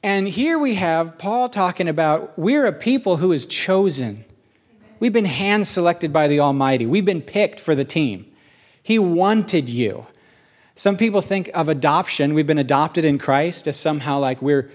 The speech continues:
second-class citizens. But adopted means chosen, y'all.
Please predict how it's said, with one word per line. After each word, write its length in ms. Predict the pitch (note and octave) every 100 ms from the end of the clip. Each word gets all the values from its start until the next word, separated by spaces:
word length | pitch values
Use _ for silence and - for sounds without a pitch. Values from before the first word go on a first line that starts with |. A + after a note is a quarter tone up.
| -
second-class 800 | - D#3+ E3 E3 - C#3 D#3 -
citizens. 520 | C#3+ D3+ F3+ G#3 - - - - _ _ _ _ _ _ _ _ _ _ _
But 140 | - D#3
adopted 500 | D3 G3+ F#3 - C3+
means 240 | C#3 A#2+
chosen, 460 | - - F3 D3+ A#2+
y'all. 340 | G#2+ G2+ A#2